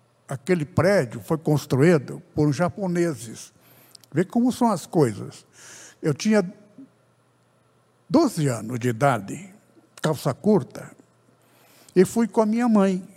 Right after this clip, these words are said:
acompanhá-la p-, para assistir filme. Mas porque entre a comunidade japonesa,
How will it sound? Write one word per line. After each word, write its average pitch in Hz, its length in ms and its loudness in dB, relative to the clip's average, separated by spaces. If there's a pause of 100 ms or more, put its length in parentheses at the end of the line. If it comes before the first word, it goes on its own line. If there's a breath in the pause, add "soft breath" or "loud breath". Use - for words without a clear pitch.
(200)
acompanhá-la 147 920 -2 (300)
p-, - 80 -10
para 147 200 -2
assistir 160 420 -4
filme. 143 600 -2 (1120 soft breath)
Mas 247 220 0
porque 214 720 -2 (880)
entre 190 480 2
a 131 100 2
comunidade 151 1080 0
japonesa, 123 1000 -4